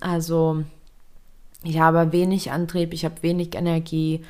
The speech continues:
ich muss viel mehr schlafen, ich bin oft träge, ich, ähm, meine Angststörung wird mehr und ja, auch dieser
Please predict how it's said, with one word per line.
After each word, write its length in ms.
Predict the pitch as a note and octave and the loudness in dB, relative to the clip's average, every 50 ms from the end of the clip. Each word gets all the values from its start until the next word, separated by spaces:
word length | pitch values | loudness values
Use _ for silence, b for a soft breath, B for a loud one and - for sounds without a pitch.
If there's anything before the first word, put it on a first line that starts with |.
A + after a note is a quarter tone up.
| B B B B B B B | B B B B B B B
ich 140 | - - - | -18 -6 -2
muss 220 | E3+ E3+ E3 - - | -2 0 0 -2 -2
viel 200 | - F#3 F3+ F#3 | -2 -2 -2 0
mehr 160 | F3+ - - | 0 -2 -2
schlafen, 1080 | - - E3+ D#3+ D#3+ D#3 D#3 D#3+ D#3+ E3 - E3 E3 E3 E3 E3 E3 E3 E3 E3 E3 B B B B B - - | -2 0 2 2 4 4 4 2 2 0 -2 0 2 2 4 4 2 2 2 0 -2 B B B B B -12 -8
ich 180 | - F3+ E3 E3 | -6 -6 -4 -2
bin 140 | G3 F#3 - | -2 0 2
oft 360 | C3+ G3+ G3 - - - - | 2 0 0 -2 -8 -14 -16
träge, 840 | - - - F3+ F3 E3+ E3+ E3 E3+ E3+ E3 E3 E3 E3+ E3 E3 E3 - - | -8 -4 -2 2 2 2 2 2 2 2 4 4 4 2 2 0 -4 -8 -8
ich, 380 | - E3 E3 - - - - - | -6 -4 -4 -4 -6 -6 -4 -2
ähm, 360 | - F3+ E3+ E3 E3 E3 E3 E3 | 0 2 2 2 2 2 2 2
meine 280 | F#3 F3+ E3+ E3 - - | 2 4 4 4 4 4
Angststörung 720 | D#3 F3+ F#3+ - - - G3+ F3+ F3+ F#3 G3 F#3 E3+ F3 | 4 4 2 0 0 2 4 4 4 4 2 0 0 0
wird 240 | F#3 F3 F3 - | -2 -4 -4 -2
mehr 440 | F#3+ F#3 F3+ F3 F3 F3 F3 F3 E3+ B B B B B B - | 0 0 2 2 4 4 4 2 2 B B B B B B -2
und 580 | - F3 E3+ E3+ E3+ E3 E3+ E3+ E3 - - - - - - | 2 4 6 6 6 6 4 2 0 -2 -6 -8 -12 -8 -2
ja, 200 | F#3 F3+ E3+ E3+ | 4 6 8 8
auch 100 | F#3 F#3 | 8 6
dieser 1120 | F3+ F#3+ F#3+ E3 E3 D#3+ D#3+ E3 F3+ F3 F3 E3+ E3+ E3+ E3+ E3 E3 E3 D#3+ D#3+ D#3+ E3 | 4 0 0 -2 -2 -4 -2 0 2 4 4 4 4 4 4 4 4 4 4 4 2 0